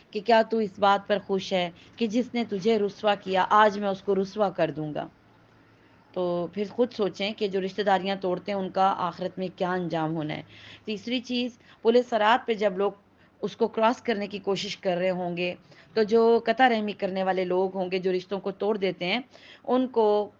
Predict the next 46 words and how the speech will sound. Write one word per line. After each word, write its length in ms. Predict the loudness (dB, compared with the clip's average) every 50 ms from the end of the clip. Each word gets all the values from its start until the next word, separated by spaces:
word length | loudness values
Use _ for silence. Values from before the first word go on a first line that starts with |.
| _ _ _
پل 200 | 0 2 2 2 0 0
صراط 320 | -2 0 0 0 -2 2
کے 60 | 2 2
اوپر 320 | 2 2 2 2 2 2
ہی 280 | 2 0 -2 -4 -4 -4 -4
جہنم 340 | -4 -4 -4 -4 -6 -8 -8
سے 180 | -6 -2 2 2
آئے 260 | 4 4 4 4 2
ہوئے، 280 | 2 0 0 0 0 -2 -4 -12 -20 -20 -20 -20 -12 -4
آ، 340 | 0 0 2 2 2 0 -2 -4 -8 -14 _
کنڈے 360 | -4 -2 -2 4 6 8 8 8
ہوں 260 | 6 2 0 0 0
گے 180 | 0 2 2 2
لوہے 300 | 2 2 2 2 0 -2
کے، 240 | -4 -4 -4 -6 -6 -8 -12 -20 -20 -20 _ 0
جو 120 | 0 0
ان 80 | 0 0
کو 220 | 0 0 0 2 0
اپنے 280 | -2 -4 -4 -4 -4 -4
اندر 200 | 0 0 0 0 0
پرو 260 | -2 0 2 2 2
کے 160 | 0 0 -2 -2
نیچے 280 | -2 -4 -4 -4 -6 -4
جہنم 360 | -4 -4 -4 -2 -4 -4 -6
کی 120 | -8 -6
تہہ 180 | -2 -2 0 0
میں 140 | -2 -4 -6 -10
چھوڑ 300 | -10 -6 -4 -4 -4 -4
آئیں 180 | -6 -10 -12 -14
گے۔ 80 | -16 -18 -20 _ _ -20 -20 -20 -20 -20 _ _
تو 200 | 0 2 2 2 0 -4 -10 _ _ _ _ _ _
قطع 200 | 0 4 4 6
رحمی 240 | 6 4 2 0 -2
کرنے 280 | -2 -2 -2 0 0 0
والا 240 | 0 2 2 2 0
پل 260 | 0 -2 -2 0 -2
صراط 400 | -2 -2 0 0 2 2 0 -2
ہی 40 | -8
بھی 80 | -10 -6
کراس 340 | 0 0 0 0 0 -2
نہیں 120 | -6 -6 -4
کر 100 | -4 -6 -6 -8
سکے 260 | -12 -10 -8 -8 -8 -8
گا۔ 100 | -8 -10 -12 _ _ _ _ _ _ _ _ _ _ _ _ _ _ _ _ _ _ _ _ -20 -20 -20 -20 -16 _
ٹھیک 180 | -6 -4 -2 0
ہے، 60 | -2